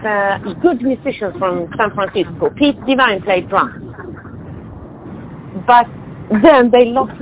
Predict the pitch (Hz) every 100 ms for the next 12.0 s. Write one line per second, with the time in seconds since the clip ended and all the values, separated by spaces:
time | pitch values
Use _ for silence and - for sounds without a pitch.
0 | 220 330 220 180 254 254 294 196 190 214
1 | 208 208 214 214 185 160 165 - 208 214
2 | 220 220 214 220 226 196 170 - 190 175
3 | 214 240 202 175 175 - - - - -
4 | - - - - - - - 190 - 285
5 | 247 240 262 214 - 247 175 - - 220
6 | - - - 208 196 202 - - - -
7 | - - 226 - 220 233 226 247 214 220
8 | 208 202 202 202 - - 233 214 214 277
9 | 254 247 247 247 247 226 240 - 254 247
10 | - 254 220 220 - - 214 247 208 190
11 | 185 196 190 175 170 220 - 294 233